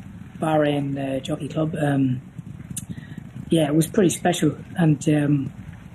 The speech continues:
very, very happy. Very happy day.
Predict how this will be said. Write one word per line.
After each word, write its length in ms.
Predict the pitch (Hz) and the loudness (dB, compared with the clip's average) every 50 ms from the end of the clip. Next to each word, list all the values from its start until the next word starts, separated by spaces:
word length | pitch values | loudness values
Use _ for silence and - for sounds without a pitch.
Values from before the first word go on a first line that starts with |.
| - - - - - - - - - - - - - - - - | -16 -14 -14 -16 -16 -16 -16 -16 -14 -14 -14 -12 -14 -14 -10 -4
very, 300 | 143 156 156 156 151 151 | 0 2 4 4 4 2
very 180 | 147 147 139 131 | 2 0 -2 -2
happy. 340 | 143 135 135 - - - - - - - - - - - - - - | -4 -6 -6 -8 -14 -16 -16 -16 -18 -18 -16 -16 -16 -16 -16 -8 -2
Very 220 | - 165 160 151 | 0 2 4 4
happy 240 | 156 156 156 - 131 | 4 4 2 0 -2
day. 200 | 135 - - | -2 -4 -4